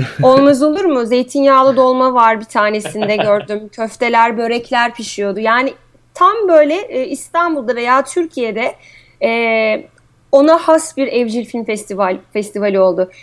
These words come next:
Speaker 1: Mesela şimdi Kenya'da bir tane planlanıyor. E,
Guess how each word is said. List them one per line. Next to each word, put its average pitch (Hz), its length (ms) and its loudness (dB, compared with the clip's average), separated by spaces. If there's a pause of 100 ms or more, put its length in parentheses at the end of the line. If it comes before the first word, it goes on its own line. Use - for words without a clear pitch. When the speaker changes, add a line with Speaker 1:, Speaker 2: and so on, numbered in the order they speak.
(140)
Speaker 1:
Mesela 294 380 2
şimdi 294 260 0
Kenya'da 302 480 2
bir 208 80 -8
tane 208 300 -2
planlanıyor. 196 720 0 (520)
E, 226 800 -2